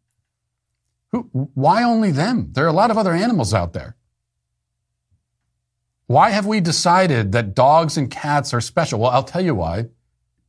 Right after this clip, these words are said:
And this is the flaw in, in all the animal rights thinking and all the stuff about how the animals are equal to all of us. Nobody really thinks that. Nobody lives that way. You know, because I don't care. You,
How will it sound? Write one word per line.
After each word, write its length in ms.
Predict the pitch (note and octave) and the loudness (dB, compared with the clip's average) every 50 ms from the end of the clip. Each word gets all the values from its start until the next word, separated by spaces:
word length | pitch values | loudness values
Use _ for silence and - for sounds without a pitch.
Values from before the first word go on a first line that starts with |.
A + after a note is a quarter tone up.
| _ _ _ _ _ _ _ _ _ _ | _ _ _ _ _ _ _ _ _ _
And 120 | A2+ A#2 C3+ | 0 0 0
this 140 | C3+ - | 2 0
is 140 | E3 C#3 A#2 | 0 0 0
the 80 | C3+ - | -2 -4
flaw 420 | - - D3+ C#3+ C#3+ C#3+ C#3+ C3+ | -2 -2 0 2 4 4 4 4
in, 220 | A#2 A2 A2 A2 - | 4 2 -2 -6 -8
in 140 | A#2+ A2+ A2 | -10 -10 -10
all 500 | - A2 A#2 - - B2 C3+ D3 D#3 D#3+ | -8 -10 -10 -4 0 2 2 4 2 2
the 100 | D#3 C#3 | 0 -2
animal 340 | B2 C3+ C3+ C#3 C#3 C3+ B2 | -2 -2 0 0 0 2 2
rights 280 | A#2+ B2+ A#2+ A2+ - | 2 0 -2 -4 -6
thinking 380 | - - B2 A#2 B2+ B2 B2 A2 | -4 -4 -4 -2 -2 -2 0 0
and 20 | |
all 240 | G2+ G2+ A2+ B2+ C3 | 2 2 2 2 0
the 60 | C#3 | -2
stuff 260 | A#2 - C#3+ C3 B2 | -2 0 0 0 2
about 140 | A#2+ B2 A#2 | 2 0 0
how 260 | A#2+ A#2+ C3 C3 A#2+ | 0 0 0 0 0
the 180 | A2+ A2+ G#2+ A2+ | -2 -2 -2 -2
animals 320 | B2 C3 B2+ C3 C3 B2 | -2 -2 -2 -2 0 0
are 100 | A#2+ B2+ B2 | -2 -2 -2
equal 280 | B2+ B2 A#2+ C3 C3 B2 | -4 -4 -4 -4 -4 -2
to 60 | A#2+ | 0
all 200 | A2+ A2+ A2+ A#2 | 0 0 2 0
of 80 | A2 A2+ | 0 -2
us. 60 | A2+ - _ _ _ _ _ - | -6 -8 _ _ _ _ _ -2
Nobody 580 | A#2 A#2 C3 C#3 D#3 F#3 E3+ F3 F#3 F3 E3+ | 0 0 2 2 2 2 2 2 2 2 2
really 240 | D#3+ D#3+ D#3 D#3 D3 | 2 0 0 0 -2
thinks 380 | D3+ D3+ C3+ B2 A#2+ A#2 - - | -2 -2 -2 -2 -2 -4 -4 0
that. 260 | B2 A#2+ A#2+ B2 A#2+ | 0 0 0 0 -2
Nobody 560 | A#2 A2+ A#2 B2+ C#3+ D#3+ D#3 D#3 E3 D#3+ D3+ | -2 0 0 2 2 2 2 0 0 0 0
lives 280 | C3 B2+ B2+ A#2 A2 G#2 | 0 0 0 0 0 0
that 200 | A2 A2 G2 G2 | 0 0 0 0
way. 360 | G#2 G2+ G2 G2 G2 G2+ A2+ - _ _ _ _ _ _ _ _ _ _ _ _ _ _ _ _ _ _ _ _ _ _ _ _ _ _ _ _ _ _ _ | -2 -2 -2 -2 -2 -4 -6 -8 _ _ _ _ _ _ _ _ _ _ _ _ _ _ _ _ _ _ _ _ _ _ _ _ _ _ _ _ _ _ _
You 100 | A#2 A2+ | -2 0
know, 240 | A2 G2 F#2+ F2+ - _ _ _ _ _ _ _ | 2 2 0 -2 -6 _ _ _ _ _ _ _
because 300 | B2 A#2+ C#3 B2+ A#2 - | 0 2 2 2 2 2
I 100 | B2+ C3+ | 2 2
don't 140 | D3+ D#3 - | 2 2 0
care. 240 | - C#3 B2 A#2+ A#2+ B2+ | 0 -2 0 -2 -2 -2
You, 100 | B2+ | -2